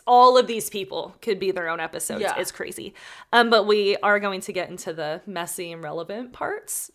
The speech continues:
Speaker 1: so
Speaker 2: Okay.
Speaker 1: buckle up. So John was the younger son of an elected king of Aragon, Ferdinand the First.
Speaker 2: Okay.
Speaker 1: Okay. Um,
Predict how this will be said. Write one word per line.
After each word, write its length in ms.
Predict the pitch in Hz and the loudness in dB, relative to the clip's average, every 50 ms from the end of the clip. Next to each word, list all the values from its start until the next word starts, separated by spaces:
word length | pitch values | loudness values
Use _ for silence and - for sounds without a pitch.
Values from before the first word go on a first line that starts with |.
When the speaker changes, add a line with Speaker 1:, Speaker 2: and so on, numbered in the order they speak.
| - | -14
Speaker 1:
so 420 | - 233 226 214 185 175 165 160 165 | -10 -6 -4 -2 -2 -2 -2 -4 -6
Speaker 2:
Okay. 100 | 175 185 196 | -8 -10 -10
Speaker 1:
buckle 320 | 180 180 180 - 175 170 | -8 -8 -8 -6 -8 -8
up. 180 | - - - - _ - - - - _ | -8 -8 -10 -10 _ -20 -20 -20 -20 _
So 280 | - - - - 233 233 | -6 -2 0 2 2 2
John 340 | 220 208 254 233 247 294 311 | 0 0 2 2 2 2 0
was 140 | 285 254 - | -2 -4 -4
the 80 | - 196 | -6 -6
younger 320 | 180 175 180 190 240 302 | -4 -4 -6 -4 -6 -6
son 460 | 359 - - 285 285 302 311 349 359 - - | -6 -6 -8 -8 -6 -8 -8 -10 -14 -12 -4
of 300 | - 202 202 196 196 196 - - | -2 0 2 0 0 -2 -6 -6
an 140 | 208 202 190 | -4 0 0
elected 720 | 180 175 165 156 170 - - - - 254 180 165 151 143 | 0 0 0 0 -2 -2 -2 -4 -6 -4 -4 -4 -6 -10
king 460 | - - - - - - - - - _ _ _ _ _ _ - | -18 -18 -18 -18 -16 -16 -18 -20 -20 _ _ _ _ _ _ -6
of 160 | 190 190 - - | -6 -6 -6 -6
Aragon, 540 | 165 170 - - - - - - - - 185 _ _ _ - - _ _ _ | -8 -8 -8 -8 -10 -10 -12 -12 -14 -16 -20 _ _ _ -20 -20 _ _ _
Ferdinand 580 | - - 208 196 190 196 190 180 175 185 - - | -8 -4 -2 -2 -2 -2 -4 -6 -6 -6 -8 -10
the 80 | - 175 | -10 -10
First. 580 | - - - - - - - - - - - _ _ _ _ _ _ - | -10 -10 -16 -16 -16 -18 -18 -18 -18 -20 -20 _ _ _ _ _ _ -12
Speaker 2:
Okay. 500 | 226 233 233 - 285 269 247 - - - - | -12 -12 -8 -8 -8 -6 -8 -8 -14 -16 -16
Speaker 1:
Okay. 300 | 180 - 294 359 262 - _ - - - - - - _ _ - | -10 -6 -6 -6 -6 -8 _ -20 -20 -20 -20 -20 -20 _ _ 2
Um, 480 | 240 240 208 185 151 165 - 208 220 | 2 4 4 2 0 -2 -8 -10 -12